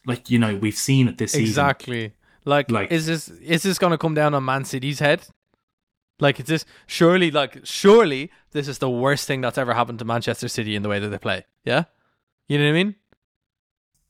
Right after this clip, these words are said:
Speaker 1: Oh,
Speaker 2: But
Speaker 1: hundred percent. But, like, even to remember
Speaker 2: but
Speaker 1: on the start of the season, time wasting was a big deal,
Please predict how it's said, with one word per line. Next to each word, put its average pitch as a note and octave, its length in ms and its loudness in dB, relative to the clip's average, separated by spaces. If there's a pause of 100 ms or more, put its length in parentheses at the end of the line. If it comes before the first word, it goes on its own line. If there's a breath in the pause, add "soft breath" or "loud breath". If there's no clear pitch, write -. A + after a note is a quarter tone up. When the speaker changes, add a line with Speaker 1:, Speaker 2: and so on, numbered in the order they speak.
(140)
Speaker 1:
Oh, E3+ 100 8
Speaker 2:
But C#3 100 8
Speaker 1:
hundred C#3+ 160 0
percent. A#2+ 240 -8 (180)
But, C#3+ 140 -6
like, F#3+ 160 0
even G3 180 -4
to F3+ 100 -6
remember F#3+ 200 4
Speaker 2:
but D3+ 80 8
Speaker 1:
on B2+ 60 -2
the A#2+ 120 -4
start D#3+ 260 -2
of D3 60 -2
the D3+ 60 -2
season, C#3 300 -2
time C#3+ 220 -2
wasting A#2 300 -2
was F#2+ 120 -6
a F#2 40 -6
big F2+ 160 -6
deal, E2+ 220 -10